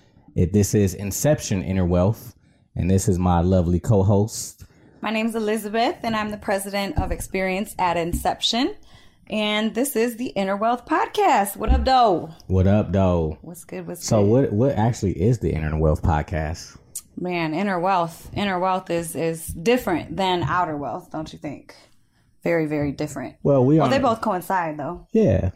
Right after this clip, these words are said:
Speaker 1: and we on the, we on the E Y L network, Earn Your Leisure, and Earn Your Leisure is the number one, uh, podcast, financial podcast.
Speaker 2: Yes,
Speaker 1: So
Speaker 2: yes.
Speaker 1: we're, they're talking about external wealth. So we're bringing the, the, the difference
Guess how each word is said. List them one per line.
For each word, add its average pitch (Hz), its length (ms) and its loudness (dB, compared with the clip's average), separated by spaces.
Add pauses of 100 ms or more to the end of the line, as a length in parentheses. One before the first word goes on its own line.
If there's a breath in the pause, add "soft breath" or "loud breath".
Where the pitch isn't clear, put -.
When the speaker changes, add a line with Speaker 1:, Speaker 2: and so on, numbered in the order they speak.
(100)
Speaker 1:
and 127 160 0
we 156 120 2
on 135 140 2
the, 113 220 0
we 135 160 2
on 135 120 0
the - 140 0
E 113 120 4
Y 98 320 4
L 95 160 4
network, 92 640 0
Earn 95 220 -2
Your 92 120 2
Leisure, 95 560 2
and 92 320 -4
Earn 95 240 -2
Your 92 140 2
Leisure 92 380 2
is 85 100 0
the 87 100 -2
number 95 340 0
one, 92 460 0 (420 soft breath)
uh, 87 240 2
podcast, 90 760 2
financial 95 540 0
podcast. 92 880 0
Speaker 2:
Yes, - 420 -8
Speaker 1:
So 92 220 2
Speaker 2:
yes. 90 80 2
Speaker 1:
we're, 104 140 2
they're 98 220 2
talking 95 360 2
about 87 400 2
external 110 580 0
wealth. 90 500 0 (400)
So 90 220 2
we're 104 220 4
bringing 95 680 0 (120)
the, 90 180 4
the, 80 380 -2 (400 soft breath)
the 95 100 2
difference 95 840 -2